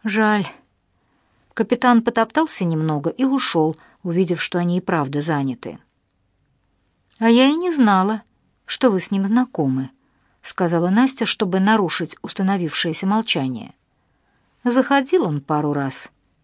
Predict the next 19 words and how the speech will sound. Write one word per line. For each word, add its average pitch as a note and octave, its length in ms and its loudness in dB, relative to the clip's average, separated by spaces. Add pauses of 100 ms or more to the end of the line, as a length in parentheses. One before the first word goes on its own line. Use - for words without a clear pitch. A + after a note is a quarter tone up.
(160)
Тебя E3+ 320 0
спрашивал. D3+ 680 -6 (200)
Видно, G3+ 340 2
глаз G#3 360 2
на A3+ 80 -4
тебя E3 260 -6
положил», — C#3+ 580 -6 (440)
усмехнулась F3+ 640 -2
Вера D#3+ 160 0
Степановна. C#3 720 -8 (580)
«Уж - 240 0
вы D#3 100 0
скажете», — C#3+ 800 -2 (260)
фыркнула D#3 480 -4
Настя. D#3 500 -6 (520)
«Он A#3+ 160 6
два A#3 220 4
убийства A3+ 540 2
расследует. C#3+ 800 -6